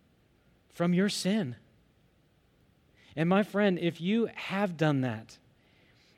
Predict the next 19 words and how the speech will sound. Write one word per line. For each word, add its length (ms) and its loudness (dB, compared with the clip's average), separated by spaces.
and 200 2
you 380 2
are 260 4
saying, 300 0
"I 140 2
believed 520 4
in 120 -2
Jesus, 500 -4
and 200 0
praise 400 2
the 120 0
Lord, 400 2
he 160 2
has 180 0
taken 400 2
my 180 2
sin 280 -2
for 240 -2
me. 160 0